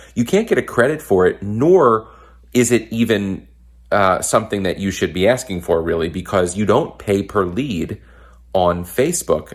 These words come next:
and Instagram. You do not pay when a lead comes in. You pay for exposure. So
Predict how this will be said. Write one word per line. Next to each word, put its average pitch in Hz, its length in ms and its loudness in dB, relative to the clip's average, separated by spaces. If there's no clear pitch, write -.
and 98 120 -2
Instagram. - 600 -6
You 92 160 -4
do 113 160 0
not 90 400 0
pay 110 260 0
when 85 140 -4
a 82 60 -2
lead 85 320 -8
comes 85 280 -6
in. 107 320 -2
You 117 140 2
pay 214 280 0
for 131 160 0
exposure. - 840 -2
So 104 480 0